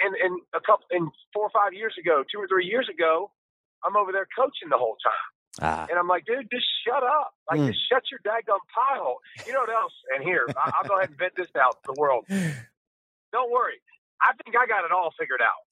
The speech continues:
Speaker 2: Uh.
Speaker 1: Like, you ask me a question, and I, I sure, I, I wanna help, and I always wanna help everybody.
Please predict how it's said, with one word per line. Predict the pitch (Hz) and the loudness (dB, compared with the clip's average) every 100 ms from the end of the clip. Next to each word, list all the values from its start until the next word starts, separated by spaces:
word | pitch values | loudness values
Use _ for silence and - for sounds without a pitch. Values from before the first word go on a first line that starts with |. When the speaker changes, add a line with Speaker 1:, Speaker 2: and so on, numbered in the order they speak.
| _ | _
Speaker 2:
Uh. | 123 120 | -2 0
Speaker 1:
Like, | 175 - _ _ _ _ _ | 0 -2 _ _ _ _ _
you | 240 | 2
ask | 240 233 | 2 0
me | 226 208 | -4 -4
a | |
question, | - 240 247 - 185 | 0 2 2 -2 -8
and | 170 | 0
I, | 180 | 2
I | - 170 - - | 2 -2 -4 0
sure, | 311 320 131 | 0 0 -2
I, | 175 214 220 | 0 0 0
I | 262 | 0
wanna | 196 156 | -2 -2
help, | 262 240 - | 0 0 0
and | 160 | -2
I | 233 | 2
always | 247 196 | 2 0
wanna | 185 196 | -2 -4
help | 180 202 208 | 0 0 0
everybody. | 247 208 175 131 | -4 0 0 0